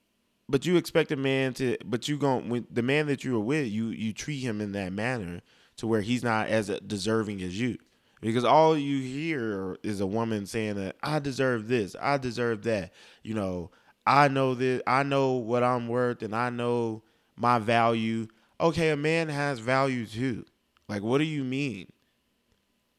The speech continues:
If a man has no value, why would you even wanna be with him?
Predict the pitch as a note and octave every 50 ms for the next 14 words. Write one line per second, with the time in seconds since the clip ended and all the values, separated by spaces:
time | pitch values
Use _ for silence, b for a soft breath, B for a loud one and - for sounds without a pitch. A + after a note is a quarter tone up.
0 | _ - B2 C3+ B2+ C#3 B2+ A#2+ C3+ D3+ E3+ F3 E3 D#3 D3+ D3+ C3+ B2+ C#3 C#3+
1 | C3 G2 G#2+ A2+ B2+ C#3+ C#3 A#2+ G#2+ G#2+ G#2 G2+ F#2+ G#2 G#2+ A2 B2 C3 C3+ B2
2 | A2 A#2+ A#2+ A#2+ A#2+ A2+ A#2 A#2 A2 A2 A2+ A2 G#2+ G2+ A2+ C3 C#3+ - A2+ G#2
3 | A2 D2+